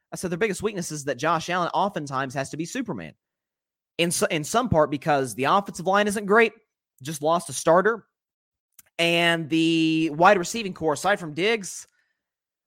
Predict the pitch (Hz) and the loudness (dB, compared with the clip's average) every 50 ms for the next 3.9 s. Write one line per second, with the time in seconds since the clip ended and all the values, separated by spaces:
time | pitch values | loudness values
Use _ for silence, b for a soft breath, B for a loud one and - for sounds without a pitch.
0 | _ _ 135 143 170 202 214 - - 202 208 190 170 156 147 - 160 147 139 135 | _ _ -2 0 2 2 2 4 8 8 8 8 8 4 2 -2 -6 -6 -6 -8
1 | 131 113 127 160 156 151 - 160 185 208 196 175 180 180 165 - 160 143 170 165 | -8 -6 -6 -6 -6 -2 0 0 0 0 -2 -2 -4 -4 -4 -6 -4 -4 -2 -4
2 | 156 147 156 160 156 - - - 151 165 - 170 156 131 143 127 101 110 139 143 | -2 -4 -4 -4 -6 -8 -10 -10 -10 -8 -8 -10 -10 -10 -10 -12 -6 -2 -2 -2
3 | 147 - 147 147 151 139 127 - 151 139 117 107 123 151 165 160 - - | -2 -2 -4 -6 -6 -6 -8 -10 -10 -10 -8 -6 -4 -4 -4 -6 -8 -16